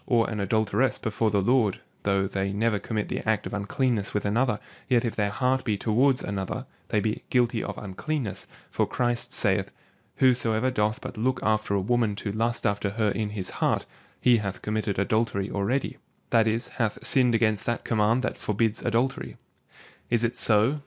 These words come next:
that if a man do but let his heart go after another woman more than his wife, and a wife after another man more than her husband,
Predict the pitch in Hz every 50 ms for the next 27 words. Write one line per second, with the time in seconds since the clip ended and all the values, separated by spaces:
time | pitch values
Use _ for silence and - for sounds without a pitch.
0 | _ _ _ _ - 104 101 95 - - 107 113 107 107 110 110 113 117 120 120
1 | 117 - 123 123 120 - - - 110 117 117 - - 104 - - - 110 101 -
2 | 117 - 113 110 110 - 104 107 107 - - - - - 107 104 110 110 107 98
3 | 101 117 131 131 110 104 104 104 107 107 113 104 98 107 113 98 - 113 123 135
4 | 113 135 - - - - 101 95 107 104 101 107 107 110 - - - - 110 104
5 | - - - - 107 107 110 107 107 104 104 104 107 104 104 107 107 104 107 110
6 | 113 107 104 - 101 98 - - 143 139 - 113 107 101